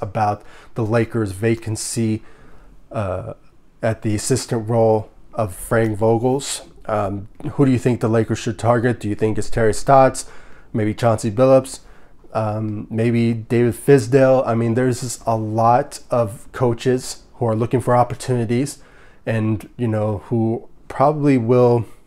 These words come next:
you know, be a great fit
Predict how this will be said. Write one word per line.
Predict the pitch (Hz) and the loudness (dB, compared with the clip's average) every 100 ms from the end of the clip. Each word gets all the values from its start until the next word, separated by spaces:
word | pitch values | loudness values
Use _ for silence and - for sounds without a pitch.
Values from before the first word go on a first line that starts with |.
| _ - - - - _ - - - - - | _ -20 -20 -20 -20 _ -20 -20 -20 -10 0
you | |
know, | 123 107 | 2 2
be | 104 123 117 - | 2 2 2 0
a | - | 0
great | 131 123 113 | 2 2 2
fit | - 156 - - | 4 4 4 -8